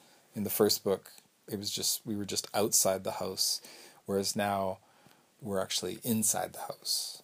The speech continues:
and, and we can see, see specifics. Um, we're going to see the neighborhood. So those are considerations. Um, but I'm, I'm wanting to think, like, say,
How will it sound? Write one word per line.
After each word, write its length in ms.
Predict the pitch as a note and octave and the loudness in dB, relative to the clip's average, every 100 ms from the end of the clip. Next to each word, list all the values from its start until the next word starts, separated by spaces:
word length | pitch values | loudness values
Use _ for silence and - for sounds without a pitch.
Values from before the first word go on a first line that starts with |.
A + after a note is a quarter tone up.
| _ | _
and, 260 | - E2+ G2 | -10 -10 -10
and 180 | F#2+ | -10
we 140 | G2+ F#2+ | -6 -6
can 180 | G#2 G2 | -4 0
see, 420 | - F#2+ F#2+ G#2+ D3+ _ _ - | 2 0 -4 -8 -14 _ _ -12
see 240 | - G2+ | -10 -6
specifics. 960 | - - - - G2+ - G2+ - - - - _ - - _ _ | -2 0 4 6 6 2 -2 2 2 2 -4 _ -20 -20 _ _
Um, 480 | G2 F#2 G2+ F#2+ G2+ - _ _ _ _ _ _ _ | -16 -14 -14 -16 -16 -20 _ _ _ _ _ _ _
we're 140 | G#2+ | -6
going 260 | G2 A2+ G2+ | -2 0 0
to 140 | - | 2
see 220 | - - F#2+ | 2 2 0
the 120 | G2 | -2
neighborhood. 720 | F#2+ F#2 G2 G2 F#2 F2 F#2+ - - - - _ - _ - - - - - _ - - - - | -2 -2 -2 -4 -4 -6 -10 -18 -20 -20 -20 _ -20 _ -20 -20 -20 -20 -20 _ -20 -20 -8 -4
So 160 | - | 4
those 240 | B2 C3 A#2+ | 8 8 6
are 40 | |
considerations. 920 | A2+ G#2+ - - - - - B2+ B2 - - - - - - - - G#2 | -2 -4 -6 -8 -12 -14 -16 -16 -20 -20 -20 -20 -20 -20 -20 -20 -18 -16
Um, 300 | F#2 G2+ - - _ _ - - _ - | -14 -14 -16 -20 _ _ -20 -20 _ 4
but 180 | A#2 C3 | 4 6
I'm, 200 | B2 A#2+ | 4 4
I'm 120 | B2 | 2
wanting 240 | B2+ C3+ D3 | 4 6 4
to 140 | C3 | 2
think, 240 | - A#2 A#2 - _ _ _ - | 0 -2 -2 -16 _ _ _ -4
like, 140 | G#2+ | 2
say, 120 | - | 4